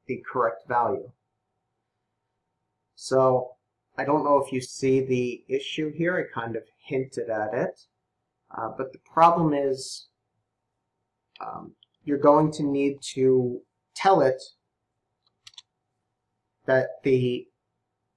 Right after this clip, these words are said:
addition gets done first, and the way we would do that, like in, you know, your regular everyday math, is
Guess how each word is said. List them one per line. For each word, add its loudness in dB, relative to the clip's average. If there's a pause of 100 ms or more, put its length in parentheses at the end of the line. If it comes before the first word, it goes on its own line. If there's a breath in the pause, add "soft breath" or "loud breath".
(120)
addition -2
gets -8
done -6
first, -2
and -8
the -6
way 0
we 2
would -8
do 0
that, -2
like -6
in, -8 (300)
you -14
know, -12
your -8 (220)
regular 2
everyday -4
math, 0 (120)
is -2